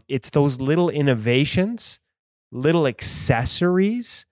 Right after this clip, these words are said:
and the padded shirt we're gonna talk about is one that Lundqvist wore, one that's been hard to get for years since, but they've got it at the hockey shop 'cause the hockey shop always makes sure they've got those little pieces of equipment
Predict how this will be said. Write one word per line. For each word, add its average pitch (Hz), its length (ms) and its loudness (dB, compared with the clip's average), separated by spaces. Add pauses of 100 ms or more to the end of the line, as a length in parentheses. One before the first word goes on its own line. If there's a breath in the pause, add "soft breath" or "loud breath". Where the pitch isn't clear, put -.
(460)
and 131 180 2
the 120 80 0
padded 147 540 0
shirt 139 420 0
we're 170 140 -6
gonna 170 160 0
talk 160 300 -2
about 185 240 2
is 123 120 0
one 117 380 0
that 147 140 -2
Lundqvist 131 580 0
wore, 127 520 0 (180)
one 131 180 0
that's 135 160 0
been 120 200 0
hard 135 440 -2
to 127 100 -4
get 113 520 0 (320)
for 131 120 4
years 123 520 0
since, - 640 -2 (300)
but 107 140 -2
they've 127 180 2
got 120 240 0
it 143 80 0
at 160 80 0
the 165 80 -4
hockey 160 340 0
shop 196 300 0
'cause 160 160 -2
the 151 80 2
hockey 165 240 0
shop 175 320 0
always 151 360 2
makes 156 280 -4
sure 151 240 0
they've 147 240 2
got 135 340 -2
those 147 300 0
little 147 220 4
pieces 143 440 0
of 139 80 2
equipment 156 540 0